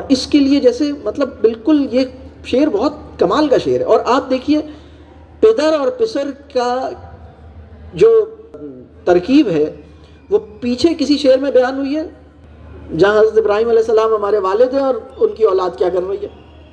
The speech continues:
تو پہلے اسٹیبلش کر دیا کہ ہم انبیاء علیہ السلام سے جو میراث ہمیں ملی تھی ہم اس کے ساتھ کیا کر رہے ہیں، ہم تو بالکل اس کے against کہیں اور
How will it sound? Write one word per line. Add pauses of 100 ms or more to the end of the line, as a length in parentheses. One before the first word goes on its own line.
(220)
تو
پہلے
اسٹیبلش
کر
دیا
کہ
ہم (800)
انبیاء
علیہ
السلام
سے
جو
میراث
ہمیں (100)
ملی
تھی (840)
ہم
اس
کے
ساتھ
کیا
کر
رہے
ہیں،
ہم
تو
بالکل
اس
کے
against
کہیں
اور